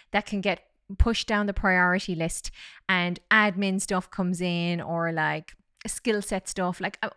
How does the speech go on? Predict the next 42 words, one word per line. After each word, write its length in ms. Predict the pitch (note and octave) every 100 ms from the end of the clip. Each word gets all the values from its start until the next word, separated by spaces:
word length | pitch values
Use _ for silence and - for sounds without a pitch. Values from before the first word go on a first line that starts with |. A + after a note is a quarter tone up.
| _
yeah, 200 | A3+ G3+
definitely 320 | A3 A#3+ B3+
building 240 | A#3 G3+
skill 240 | G#3+ - G3+
set 180 | G#3 F#3
is 100 | E3+
gonna 200 | F3+ E3+
be 80 |
important. 440 | E3 F3+ E3+ F3 F3
That's, 280 | E3 - -
like, 180 | D#3
close 460 | - F#3 E3 E3 -
to 120 | -
songwriting. 680 | D3+ - E3+ - - - E3 - -
But 200 | A#3 -
I 80 | G#3
just 280 | G#3 C4+ -
find 260 | A#3+ A#3 A3
that 80 |
songwriting 560 | - G#3+ G#3 G#3 G#3 F#3+
can 200 | A3 F#3
get 220 | F3+ F#3
bumped 440 | E3 F#3 B3+ - -
by 140 | G#3
some 200 | - A3
people. 400 | A#3 A3+ B3 C#4 - - - -
And 100 | F3+
I'm 60 | F#3
like, 160 | F3+
"Jesus, 360 | - G3 F3+ F3
this 200 | F#3 -
is 80 | F3
the 160 | F#3
one 400 | E3 E3+ F3+ E3+
thing. 280 | E3+ F#3 F3
If 120 | E3+
you 80 | F3+
could 160 | G3 D#3+
do 160 | G3+
it, 160 | F#3+ -
if 180 | G3 -
you 320 | G3 G3 G3